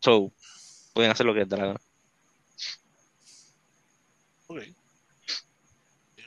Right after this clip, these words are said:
Speaker 1: Eso sí, hubo una cosa que me molesta. Cambiaron. Ok,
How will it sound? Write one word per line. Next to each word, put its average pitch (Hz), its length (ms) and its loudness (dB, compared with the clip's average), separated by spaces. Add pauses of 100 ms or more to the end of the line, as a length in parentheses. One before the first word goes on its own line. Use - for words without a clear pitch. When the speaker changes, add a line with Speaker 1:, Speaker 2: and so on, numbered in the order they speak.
(300)
Speaker 1:
Eso 127 220 4
sí, - 240 2 (140)
hubo 123 200 4
una 147 180 6
cosa 147 260 4
que 131 100 6
me 120 220 6
molesta. 127 580 4 (1080)
Cambiaron. 127 640 4 (1800)
Ok, 135 160 6